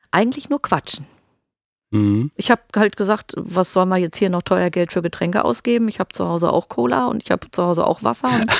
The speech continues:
Speaker 2: <laughs>
Speaker 1: wir können auch Tee
Speaker 2: Du,
Speaker 1: kochen
Speaker 2: du
Speaker 1: und
Speaker 2: hast mit dem finanziellen Argument der Kosten, <laughs> du hast eine Kosten-Nutzen-Rechnung für die Getränke aufgestellt und ihn somit nach Hause geschleppt. Okay.
Speaker 1: I'm so sorry.
Speaker 2: Das finde ich mutig.
Speaker 1: <laughs>
Speaker 2: Das finde ich spannend.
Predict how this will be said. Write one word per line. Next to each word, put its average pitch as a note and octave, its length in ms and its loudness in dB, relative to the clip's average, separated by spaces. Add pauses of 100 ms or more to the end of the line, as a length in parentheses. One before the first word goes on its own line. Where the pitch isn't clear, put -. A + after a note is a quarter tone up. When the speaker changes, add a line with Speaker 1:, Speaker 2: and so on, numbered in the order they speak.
(120)
Speaker 2:
<laughs> - 220 -14
Speaker 1:
wir G3+ 80 0
können G#3 220 4
auch F#3 100 0
Tee G#3+ 220 2
Speaker 2:
Du, D3 100 6
Speaker 1:
kochen B3 220 4
Speaker 2:
du C4 60 8
Speaker 1:
und B3 100 4
Speaker 2:
hast F#3 360 0
mit D3+ 200 2
dem C#3+ 200 4
finanziellen E3 1000 2
Argument F3 800 2 (260)
der E3 160 4
Kosten, D#3+ 760 2
<laughs> D3+ 260 4
du D3+ 140 4
hast F#3+ 240 0
eine D#3+ 80 6
Kosten-Nutzen-Rechnung F3 1300 2
für F#3 140 0
die D#3 580 4
Getränke G#3 560 4
aufgestellt C#3 720 2
und C#3+ 120 -4
ihn D3 120 0
somit E3 340 2
nach C#3+ 100 0
Hause E3 240 2
geschleppt. - 440 -4 (400)
Okay. E3+ 420 2
Speaker 1:
I'm F3 100 0
so F3 180 2
sorry. E3 440 2
Speaker 2:
Das - 180 0
finde G3+ 180 4
ich - 140 2
mutig. - 540 2
Speaker 1:
<laughs> - 40 -20 (520)
Speaker 2:
Das D#3+ 160 0
finde G3 160 2
ich E3+ 80 0
spannend. A2+ 460 0